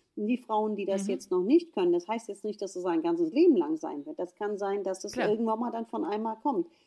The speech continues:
Speaker 1: Und die Frauen, die vaginal kommen können, können das oft auch nicht jedes Mal zuverlässig. Und manchmal ist es so, mit dem
Speaker 2: Mhm.
Speaker 1: einen Partner geht's nicht oder mit der einen Partnerin geht's nicht und mit der anderen geht's
Speaker 2: Klar.
Speaker 1: plötzlich auf einmal. Das Ganze ist,
Speaker 2: Ja.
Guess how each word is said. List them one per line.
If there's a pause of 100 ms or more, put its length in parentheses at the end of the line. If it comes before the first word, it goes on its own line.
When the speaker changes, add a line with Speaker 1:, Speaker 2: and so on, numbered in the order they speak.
(140)
Speaker 1:
Und
die
Frauen,
die
vaginal
kommen
können,
können
das
oft
auch
nicht
jedes
Mal
zuverlässig. (360)
Und
manchmal
ist
es
so,
mit
dem
Speaker 2:
Mhm.
Speaker 1:
einen
Partner
geht's
nicht
oder
mit
der
einen
Partnerin
geht's
nicht
und
mit
der
anderen
geht's
Speaker 2:
Klar.
Speaker 1:
plötzlich
auf
einmal.
Das
Ganze
ist,
Speaker 2:
Ja.